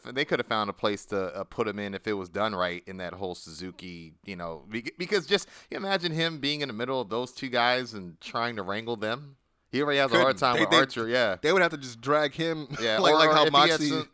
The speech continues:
Speaker 1: right, yeah.
Speaker 2: how Moxie does his young boy. <laughs> Like,
Speaker 1: Or,
Speaker 2: they
Speaker 1: or
Speaker 2: would
Speaker 1: maybe
Speaker 2: just
Speaker 1: we coulda got some more interaction with him and, like, Kingston or, or Moxley or, you know, especially with it being lights out or whatever, you know what I mean? So,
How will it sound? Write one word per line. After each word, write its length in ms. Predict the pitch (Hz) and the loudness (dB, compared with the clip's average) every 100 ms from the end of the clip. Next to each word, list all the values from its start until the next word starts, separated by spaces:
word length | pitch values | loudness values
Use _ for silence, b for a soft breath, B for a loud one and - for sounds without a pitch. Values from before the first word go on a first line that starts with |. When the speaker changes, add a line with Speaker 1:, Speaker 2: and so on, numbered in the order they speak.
| - | -6
Speaker 1:
right, 180 | 156 160 | -6 -4
yeah. 320 | 214 156 90 156 | -4 -4 -2 0
Speaker 2:
how 100 | 151 | 2
Moxie 300 | 151 151 156 | 0 -2 -2
does 180 | 147 | -2
his 180 | 135 160 | -2 -4
young 200 | 135 123 | -4 -4
boy. 260 | 120 110 110 | -6 -6 -4
<laughs> 120 | 160 | 0
Like, 0 | |
Speaker 1:
Or, 160 | 214 143 | 4 4
Speaker 2:
they 80 | 196 | 6
Speaker 1:
or 40 | |
Speaker 2:
would 120 | 147 147 | 4 4
Speaker 1:
maybe 200 | 156 156 | 2 2
Speaker 2:
just 80 | |
Speaker 1:
we 80 | 156 | 2
coulda 160 | 160 147 | 0 2
got 240 | 139 131 | 2 0
some 140 | - 127 | -4 -4
more 180 | 123 | -4
interaction 500 | 117 107 120 131 120 | 0 2 4 2 -2
with 200 | 101 98 | -4 -4
him 260 | - 107 101 | -4 -4 -4
and, 100 | 95 | -4
like, 180 | 90 87 | -4 -6
Kingston 640 | - 104 95 - 101 92 | -10 -10 -12 -8 -8 -6
or, 140 | 87 78 | -6 -6
or 140 | 87 | -6
Moxley 560 | 87 92 92 - 95 90 | -2 0 0 -4 -10 -8
or, 180 | 87 85 | -8 -10
you 80 | 107 | -12
know, 140 | 95 87 | -12 -12
especially 360 | - 110 104 | -8 -8 -6
with 100 | 95 | -6
it 120 | 87 | -8
being 180 | 82 90 | -10 -8
lights 300 | 85 85 - | -8 -8 -8
out 280 | 87 82 82 | -4 -4 -4
or 100 | 82 | -6
whatever, 400 | 82 82 82 82 90 | -6 -6 -8 -12 -14
you 100 | 85 | -16
know 60 | 87 | -14
what 60 | 85 | -12
I 40 | 87 | -12
mean? 100 | 87 | -14
So, 300 | - 78 | -12 -12